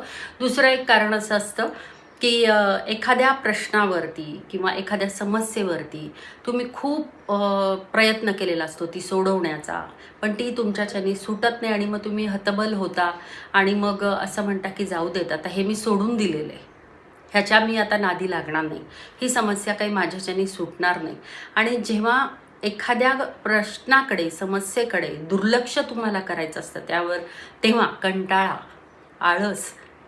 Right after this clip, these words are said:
हा जो शब्द आहे तो तुमच्या मनामध्ये शिरकाव करतो. म्हणजे काय होतं की मनाचा एक कप्पा तुम्ही झाकून घेता, त्या प्रश्नाला बंद करून टाकता आणि त्याची जागा कंटाळा घेतो.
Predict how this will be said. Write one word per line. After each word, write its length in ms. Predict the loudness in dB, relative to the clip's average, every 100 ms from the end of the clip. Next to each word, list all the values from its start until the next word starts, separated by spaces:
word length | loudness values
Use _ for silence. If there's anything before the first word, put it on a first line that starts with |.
| -2
हा 100 | 0
जो 140 | 0 -4
शब्द 360 | -4 -6 -4
आहे 260 | -4 -4 -6
तो 180 | -4 -6
तुमच्या 380 | -4 -4 -4
मनामध्ये 500 | -2 -2 -4 -6 -6 -8
शिरकाव 480 | -6 -6 -4 -6 -6 -10
करतो. 320 | -14 -14 -18 -20 -20 -20 -20 -12 0
म्हणजे 240 | 2 2
काय 220 | 6 6
होतं 280 | 4 0 -4
की 240 | -6 -8 -8 -14 -20 -10 2
मनाचा 440 | 4 4 2 0 -2 -2
एक 260 | -2 0
कप्पा 260 | 0 4 4
तुम्ही 260 | 4 0
झाकून 500 | 0 0 -2 -2 -2
घेता, 260 | 0 0 0
त्या 160 | 2 2
प्रश्नाला 800 | 2 -2 0 4 4 4 0 0
बंद 360 | 4 6 6
करून 360 | 6 6 4 4
टाकता 380 | 2 0 0 -2
आणि 300 | 0 -2 0
त्याची 320 | -2 -6 -2
जागा 280 | 0 0 0
कंटाळा 520 | 0 -2 -2 -2 -4
घेतो. 360 | -6 -10 -12